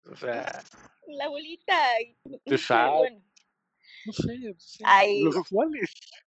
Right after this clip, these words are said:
Speaker 2: Darkseid como el hombre orquesta,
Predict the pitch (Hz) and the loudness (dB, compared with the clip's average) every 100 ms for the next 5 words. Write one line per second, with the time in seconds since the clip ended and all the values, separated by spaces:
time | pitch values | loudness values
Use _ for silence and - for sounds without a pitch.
0 | _ _ - 208 202 202 294 - - 285 | _ _ -20 -2 2 2 2 -14 -6 -2
1 | 294 330 _ 269 214 202 190 185 180 175 | -2 -6 _ 0 0 -2 -8 -10 -10 -14
2 | 170 _ _ _ _ _ _ _ - 208 | -20 _ _ _ _ _ _ _ -6 -4
3 | 208 220 226 240 233 240 240 _ 214 226 | -2 -2 -2 -4 -6 -10 -10 _ -4 -4
4 | - _ 320 370 | -6 _ -6 -6